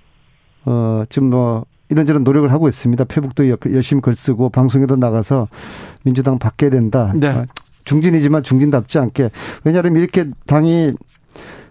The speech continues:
Speaker 1: 고루한 정당이 되기까지 다선 의원들의 책임이 가장 크지 않습니까?
Speaker 2: 네.
Speaker 1: 그래서 제가 체감,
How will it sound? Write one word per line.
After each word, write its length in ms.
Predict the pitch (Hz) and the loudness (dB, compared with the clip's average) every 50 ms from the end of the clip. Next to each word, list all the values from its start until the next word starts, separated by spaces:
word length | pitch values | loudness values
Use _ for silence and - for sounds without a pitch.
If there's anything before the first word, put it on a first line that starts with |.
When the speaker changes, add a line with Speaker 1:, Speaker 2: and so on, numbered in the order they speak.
| _ _ - _ | _ _ -20 _
Speaker 1:
고루한 540 | - - 135 143 165 180 175 175 175 170 151 | -2 0 2 4 4 4 4 2 2 0 2
정당이 420 | - 127 143 139 156 151 151 151 | 2 2 2 4 2 2 2 2
되기까지 800 | 135 143 131 139 131 - 143 131 123 120 147 156 139 113 98 104 123 - _ - _ | 2 2 0 0 0 2 0 2 2 2 0 2 2 0 -2 -6 -10 -16 _ -6 _
다선 260 | - 107 120 156 165 | 0 2 2 4 2
의원들의 280 | 165 156 151 147 143 131 | 4 2 2 2 0 0
책임이 300 | - - 139 143 139 135 | -2 -2 0 0 0 2
가장 240 | - 120 120 131 | 2 0 0 0
크지 200 | 123 - - - | -2 -2 -2 -2
않습니까? 500 | 143 123 104 - - 127 135 127 147 139 | 0 0 -2 0 0 0 0 2 0 0
Speaker 2:
네. 60 | 143 147 | 2 2
Speaker 1:
그래서 120 | 151 139 | 0 0
제가 160 | 135 120 123 | 0 -2 -2
체감, 400 | 123 - - 139 143 139 139 143 | -2 -2 -2 0 0 0 0 -2